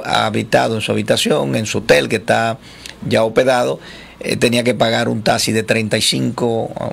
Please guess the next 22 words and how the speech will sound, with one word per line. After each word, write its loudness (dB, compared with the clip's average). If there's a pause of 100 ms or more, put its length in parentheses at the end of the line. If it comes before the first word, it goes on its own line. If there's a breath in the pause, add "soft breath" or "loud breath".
(200)
dólares, 0
cuarenta 0
dólares 0
para -2
llevarlo 0
promedio -2
al 2
hotel 0 (220)
y -2
treinta 0
o -2
cuarenta -2
dólares -4
para -4
retornarlo. -2
Ya 0
eran 0
setenta 2
dólares -2
que 0
no -2
estaban 0